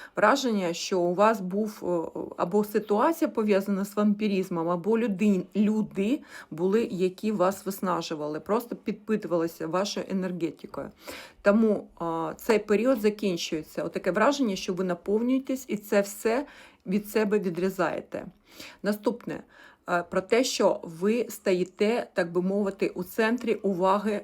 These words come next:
сама за себе. Я дуже рада, що ви, е, звернули увагу на себе. На себе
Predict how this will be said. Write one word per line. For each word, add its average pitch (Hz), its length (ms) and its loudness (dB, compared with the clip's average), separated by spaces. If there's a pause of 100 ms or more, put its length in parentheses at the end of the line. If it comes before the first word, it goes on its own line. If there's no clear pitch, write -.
сама 196 380 0
за 202 120 -6
себе. 160 380 -2 (380)
Я 185 100 4
дуже 240 380 2
рада, 190 400 2
що - 220 -4
ви, 226 400 0 (420)
е, 180 120 2
звернули 202 580 4
увагу 202 600 2
на 190 240 0
себе. 175 560 0 (880)
На 180 120 -2
себе 233 480 4